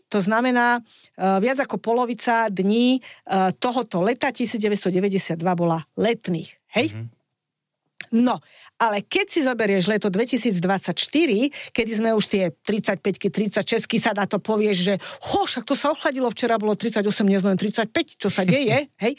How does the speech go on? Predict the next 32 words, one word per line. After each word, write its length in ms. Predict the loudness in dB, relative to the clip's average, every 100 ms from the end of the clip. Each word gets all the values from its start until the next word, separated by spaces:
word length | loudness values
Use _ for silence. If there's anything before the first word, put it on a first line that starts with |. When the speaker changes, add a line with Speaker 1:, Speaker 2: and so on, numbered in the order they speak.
| -8 -16 -6
Speaker 1:
Tak 160 | -4 0
keď 160 | 0
si 100 | 0 0
zoberieš 420 | 0 2 2 2
leto 400 | 0 0 -2 -4 -14 -12
dvetisícdvadsaťštyri, 2000 | -4 -2 -2 -2 -2 2 2 2 0 -4 0 0 2 0 0 -2 -2 0 0 -2 -6 -10 -10
tak 180 | -4 -2
v 100 | 0
Hurbanove 800 | 0 2 2 0 -2 -2 0 0 -2 -6
to 140 | -4 0
minuloročné 800 | 2 2 2 2 0 -2 0 2
leto 420 | 0 0 -2 -2
bolo 460 | 0 2 2 0 -6 _
teplejšie 760 | -2 0 0 2 2 2 0 -2
ako 200 | -4 0 0
leto 200 | 0 -2
tisíc 280 | -4 -2
deväťsto 340 | 2 2 0 0
deväťdesiat 520 | 2 2 0 -2 -2
dva 260 | 0 -2 -4
a 320 | -8 -8 -2
už 120 | 0 0
to 140 | 0
leto 240 | 0 0
tisíc 260 | -2 -2 -2
deväťsto 300 | 0 0 0
deväťdesiat 440 | 0 2 0 0
dva 140 | 0 0
bolo 220 | 2 2
niečo, 500 | 4 2 2 0 -2
že 300 | -4 -2 -2 -4 _
neuveriteľné. 1040 | 0 2 2 2 2 0 0 0 2 0